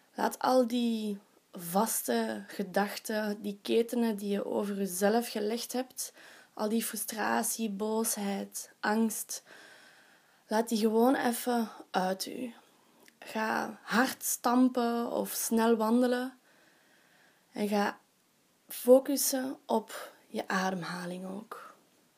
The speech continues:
Misschien dat je de eerste paar minuten heel hard of met een luide zucht gaat willen ademhalen. Doe dat dan ook. Ja,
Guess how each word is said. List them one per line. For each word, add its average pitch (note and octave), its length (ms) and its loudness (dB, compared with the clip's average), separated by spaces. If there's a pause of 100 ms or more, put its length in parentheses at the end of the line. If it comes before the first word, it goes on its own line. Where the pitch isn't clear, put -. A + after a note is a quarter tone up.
(2500)
Misschien B3 420 6
dat A3 100 6
je G#3+ 420 2
de - 160 -4
eerste B3 360 2
paar A3 240 0
minuten A#3 680 0 (280)
heel A#3 600 6 (880)
hard - 840 -6 (120)
of - 220 -10
met G#3+ 120 -2
een G#3 120 2
luide G#3 360 6
zucht G3+ 580 -2
gaat G3 240 -6
willen G3+ 220 -2
ademhalen. G3 840 -8 (520)
Doe A3+ 320 0
dat G3 160 0
dan G#3+ 240 -8
ook. - 380 -18 (840)
Ja, G#2 360 -6